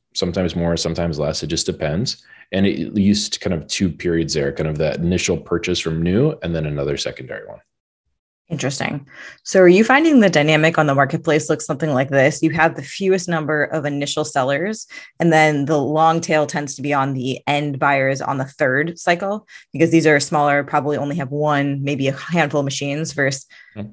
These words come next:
Speaker 2: the people who buy new might have dozens or hundreds. I don't know what the scale is.
Speaker 1: Yeah, so we're, we're scaling up. So the dynamics that we have today might not be representative of what we have in the future, but we have a few fleets that give us a ton of equipment.
Speaker 2: Yeah.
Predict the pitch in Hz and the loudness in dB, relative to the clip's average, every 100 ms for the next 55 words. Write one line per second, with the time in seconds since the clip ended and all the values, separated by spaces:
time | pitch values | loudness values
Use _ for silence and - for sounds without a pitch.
0 | _ 135 139 170 156 147 160 151 151 147 | _ -4 2 4 8 8 6 6 4 4
1 | 151 139 135 - 147 143 160 113 - _ | 2 2 0 0 0 0 0 -2 -4 _
2 | 151 160 160 202 - - - 135 - _ | -2 -2 -2 -6 -8 -8 -2 -2 -4 _
3 | - 147 147 147 131 139 135 139 131 131 | -2 2 2 4 4 4 2 2 0 2
4 | 127 139 - - _ _ 139 127 123 123 | 4 4 0 -16 _ _ -6 -4 -4 0
5 | 135 113 135 120 78 143 147 - 156 156 | 0 2 2 2 0 -2 -2 -2 0 0
6 | 123 90 87 117 113 123 139 143 135 117 | 2 0 -2 -2 0 2 2 0 -2 0
7 | 110 104 98 90 87 87 85 80 80 80 | 0 -2 -4 -4 -4 -4 -2 -2 -4 -4
8 | 82 82 82 82 82 78 76 - 80 139 | -2 0 0 0 -2 -6 -10 -8 -6 -2
9 | 147 117 95 - - - _ 110 113 107 | -2 0 0 0 -8 -20 _ 0 2 2
10 | 104 - 117 120 - 104 95 - 85 85 | 0 -2 -2 -2 -2 -2 -2 -4 -4 -4
11 | 80 - 78 - 71 - - 50 52 _ | -6 -8 -6 -6 -6 -8 -10 -12 -14 _
12 | _ _ - | _ _ -18